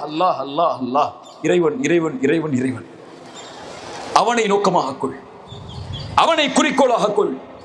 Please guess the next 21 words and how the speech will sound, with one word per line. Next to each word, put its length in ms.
அவனை 360
லட்சியமாக 580
கொள், 220
அவனை 480
வாழ்வில் 380
எல்லா 360
செயல்களிலும் 580
எடுத்துக்கொள், 640
எல்லா 380
நிலைகளிலும் 480
எடுத்துக்கொள், 560
எல்லா 320
முறைகளிலும் 600
உறவுகளிலும் 540
எடுத்துக்கொள். 720
இறைவன் 260
உன்னை 220
இந்த 140
உலகத்திலே 480
சிறந்த 420
வாழ்வில் 460